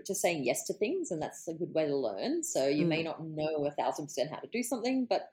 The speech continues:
Speaker 1: give it a try, and that's kind of helped me to get to where I am by always kind of saying, "Yes, yes, yes, I'll, I'll give it a go." Um, I'm a big fan of the eighty percent rule, and I, this
Speaker 2: Mm.
Speaker 1: has really helped me in the,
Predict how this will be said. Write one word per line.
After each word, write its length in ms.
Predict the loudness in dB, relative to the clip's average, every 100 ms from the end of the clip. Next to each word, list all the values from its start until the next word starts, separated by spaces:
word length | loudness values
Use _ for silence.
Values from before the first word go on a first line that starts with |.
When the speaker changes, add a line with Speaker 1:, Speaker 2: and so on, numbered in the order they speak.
| -8
Speaker 1:
give 100 | -4
it 60 |
a 60 | -4
try, 500 | -6 -8 -6 -2 0
and 240 | 0 0
that's 480 | -4 -8 -14 -14 -12 -8
kind 120 | -6
of 80 | -6
helped 180 | -6 -6
me 60 | -8
to 40 |
get 140 | -8 -6
to 100 | -4
where 100 | -2
I 80 | -2
am 160 | -4
by 160 | -2 -4
always 480 | -2 -6 -6 -10 -12
kind 140 | -14 -14
of 80 | -6
saying, 220 | -6 -2
"Yes, 240 | -4 -4 -6
yes, 240 | -6 -4
yes, 180 | -6 -6
I'll, 240 | -10 -12 -8
I'll 220 | -8 -2
give 100 | -2
it 80 | -2
a 20 |
go." 340 | -2 -2 -2 -4 -14 -20 -18 -18 _
Um, 800 | -6 -2 0 0 -2 -2 -4 -6 -16 _ -20 _ _ _
I'm 100 | 6
a 40 | 10
big 180 | 10 12
fan 220 | 10 10
of 80 | 8
the 100 | 6
eighty 180 | 6 6
percent 280 | 2 -2 -2
rule, 380 | 0 2 4 2 -4 _ -2
and 120 | 0 2
I, 100 | 0
this 180 | 2 2
Speaker 2:
Mm. 20 |
Speaker 1:
has 180 | 2 -4 0
really 340 | 2 2 2
helped 300 | 0 -2 -2
me 280 | -2 0 0
in 80 | -2
the, 140 | -6